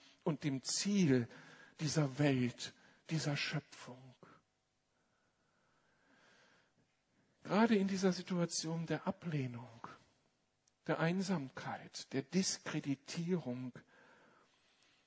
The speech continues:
wenn das so richtig ans Eingemachte geht und an meinem Ego kratzt, ist es so unglaublich wichtig, von der größten Instanz des Universums zu hören: "Du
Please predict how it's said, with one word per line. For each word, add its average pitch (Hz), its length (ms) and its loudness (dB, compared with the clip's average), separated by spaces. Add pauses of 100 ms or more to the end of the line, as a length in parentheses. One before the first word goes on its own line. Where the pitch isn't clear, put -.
(200)
wenn 175 120 0
das 196 120 2
so 214 100 -2
richtig 226 400 0
ans 220 220 0
Eingemachte 156 840 -2
geht 147 400 -2
und 143 160 -8
an 160 140 -6
meinem 156 420 -4
Ego 175 380 -4
kratzt, - 680 -8 (1300)
ist - 160 -6
es 165 120 -8
so 170 80 -4
unglaublich 185 920 -2
wichtig, - 720 -4 (800)
von 151 180 -8
der 151 120 0
größten 180 640 -2
Instanz 165 760 -2
des - 200 -10
Universums 143 1040 -4
zu 123 280 -8
hören: 135 500 -4 (1120)
"Du 151 240 0